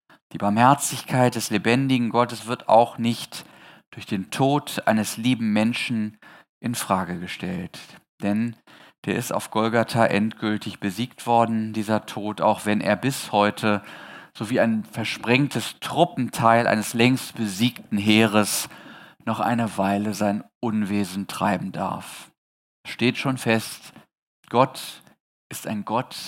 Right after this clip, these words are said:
der Lebendigen. Durch seine Gnade werden wir leben. Sein Gnadenspruch ist das Wort eines Schöpfers. Er ruft das All ins Sein, dass es sei.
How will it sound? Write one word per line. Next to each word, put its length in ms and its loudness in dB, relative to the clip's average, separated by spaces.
der 100 -4
Lebendigen. 840 -4
Durch 140 -10
seine 300 4
Gnade 640 2
werden 240 -4
wir 100 -2
leben. 400 -2
Sein 200 4
Gnadenspruch 760 4
ist 240 -4
das 320 0
Wort 580 4
eines 320 2
Schöpfers. 1000 -4
Er 120 0
ruft 380 -4
das 300 2
All 300 8
ins 340 -2
Sein, 640 4
dass 160 -2
es 180 -4
sei. 420 2